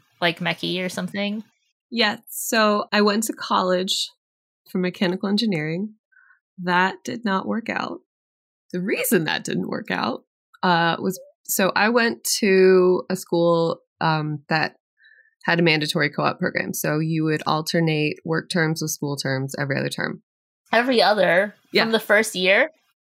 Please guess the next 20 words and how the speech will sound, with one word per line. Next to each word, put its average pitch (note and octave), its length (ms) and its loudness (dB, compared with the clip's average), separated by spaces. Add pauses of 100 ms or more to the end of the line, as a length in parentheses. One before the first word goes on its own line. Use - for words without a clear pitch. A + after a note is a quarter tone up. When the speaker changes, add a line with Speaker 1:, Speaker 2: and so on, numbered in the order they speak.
(260)
Speaker 2:
No, G#3 180 6
the F#3+ 360 4
whole G3+ 100 8
Speaker 1:
Wow. F#3 60 6
Speaker 2:
time. E3+ 300 2 (1400)
Like, D3 160 0
that C#3+ 160 2
was, D#3 200 0
it E3 140 4
was E3+ 180 4
literally E3+ 400 6
a D#3 80 2
co-op D#3 380 2
school. - 400 -8 (640)
So C#3 440 0 (760)
the D#3+ 80 0
whole D#3 160 2
time C#3 480 0 (340)
you C#3 220 -2
were, C3 440 0